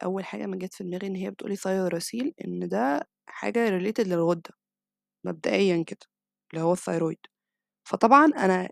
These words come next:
استبعدت الأوبشن ده نهائي من الاختيارات، وطلعت إن هو الناس بقى خارجة من الامتحان بتتجادل، فهو ال-، الدوا ده كان موجود في اختيارين، هما بيتجادلوا على أنهي اختيار من الاتنين،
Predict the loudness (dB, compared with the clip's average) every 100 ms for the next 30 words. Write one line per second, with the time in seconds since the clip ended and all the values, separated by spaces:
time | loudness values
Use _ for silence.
0 | -10 -6 0 2 4 2 2 0 2 0
1 | -2 -2 0 2 2 0 -4 -8 -14 _
2 | _ _ _ _ _ _ _ _ _ _
3 | _ 4 6 8 6 2 4 6 6 4
4 | 0 -2 4 8 8 8 6 6 6 4
5 | 4 4 4 4 4 2 2 0 -4 -2
6 | 0 0 0 2 2 4 2 2 -4 -4
7 | 0 2 2 -2 -10 _ -10 -6 -4 -4
8 | 2 4 4 0 0 0 0 -2 -2 -10
9 | -4 -2 0 -2 -6 -6 -4 -2 -2 2
10 | 2 2 0 0 -4 -2 2 2 4 2
11 | 0 0 -2